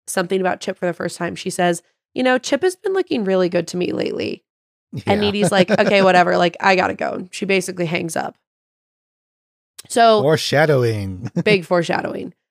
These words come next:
Speaker 1: So Needy and Chip meet up, and Chip explains what happened to Jonas because he and Jonas are next door neighbors.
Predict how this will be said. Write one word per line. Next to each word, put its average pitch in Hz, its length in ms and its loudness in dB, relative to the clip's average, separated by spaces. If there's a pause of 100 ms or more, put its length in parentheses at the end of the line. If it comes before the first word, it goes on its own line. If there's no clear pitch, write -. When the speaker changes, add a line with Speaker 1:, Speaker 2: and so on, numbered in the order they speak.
(140)
Speaker 1:
So 214 100 2
Needy 359 280 4
and 330 120 2
Chip - 160 0
meet 247 180 -2
up, 202 300 2
and 185 200 -2
Chip 226 200 -4
explains 196 680 -4
what 190 180 0
happened 185 260 2
to 185 80 0
Jonas 185 420 0
because 180 640 0 (120)
he 214 220 -2
and 190 140 -2
Jonas 185 300 2
are 180 120 -4
next 175 280 -4
door 175 120 0
neighbors. - 560 -2